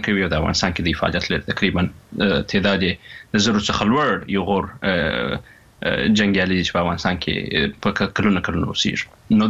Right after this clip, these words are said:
دوی دا فکر کوي چې طالب سره خپل اړیکې ساتل تر څو امنیتي مشکلات مو حل سي. یو دا دی.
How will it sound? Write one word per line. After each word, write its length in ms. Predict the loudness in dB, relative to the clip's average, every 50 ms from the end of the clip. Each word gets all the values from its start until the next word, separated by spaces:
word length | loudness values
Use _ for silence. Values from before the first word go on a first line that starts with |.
| 2 2
دوی 80 | 2 2 2
دا 100 | 0 0 -2
فکر 180 | -4 -4 -4 -2 0
کوي 180 | 0 0 0 0
چې 280 | 0 -2 -2 -2 -2 -2 -2
طالب 260 | -2 0 0 -2 -2
سره 180 | 0 0 0 -2 -2
خپل 260 | -4 -2 -2 0 0 0
اړیکې 320 | 0 0 0 -2 -2 -2 -2 0
ساتل 360 | 0 0 0 0 0 0 0 -2 -4 -8 -20 -20 -20 -20 _ _ _ -6
تر 160 | -4 -4 -2 0
څو 120 | 2 2 2
امنیتي 380 | 2 2 0 0 -2 -2 -2 -2 -2 -2 -2 -2
مشکلات 360 | -2 0 0 0 0 0 0
مو 140 | -2 -2 -2
حل 100 | -2 -4 -4
سي. 80 | -6 -6 -2 0 2
یو 80 | 2 2 2
دا 80 | 0 -2 -4
دی. 40 | -8